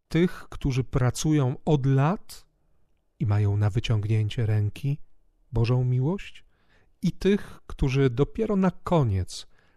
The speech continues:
chwytają się miłosierdzia i też mogą być zbawieni, bo, bo dlaczego nie? Dlaczego nie?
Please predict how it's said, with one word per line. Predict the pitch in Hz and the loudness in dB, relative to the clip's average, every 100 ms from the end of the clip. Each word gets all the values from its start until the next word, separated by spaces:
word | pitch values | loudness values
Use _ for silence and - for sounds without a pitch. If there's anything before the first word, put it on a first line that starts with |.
| _ | _
chwytają | - - - 147 - 170 165 151 147 147 | -12 -8 -2 -2 0 2 4 4 2 0
się | - 135 139 - - _ _ _ | -4 -6 -8 -10 -20 _ _ _
miłosierdzia | 120 127 123 120 113 101 98 107 120 - - _ _ _ | 0 2 2 0 -2 -2 -2 -4 -4 -8 -20 _ _ _
i | - | -10
też | - 240 - | -4 -4 -4
mogą | - 107 98 92 | -4 -4 -4 -4
być | 95 - | -6 -8
zbawieni, | - 110 101 95 98 | -8 -6 -4 -4 -4
bo, | 104 110 - - - - _ - | -4 -4 -6 -12 -20 -20 _ -4
bo | 101 | -2
dlaczego | 107 117 - 107 95 101 | 0 0 0 -6 -4 -2
nie? | 151 233 147 85 - - _ _ _ _ _ - | 0 2 0 -4 -10 -20 _ _ _ _ _ -10
Dlaczego | 87 - 180 180 | -8 -4 -6 -4
nie? | 156 85 | -4 -4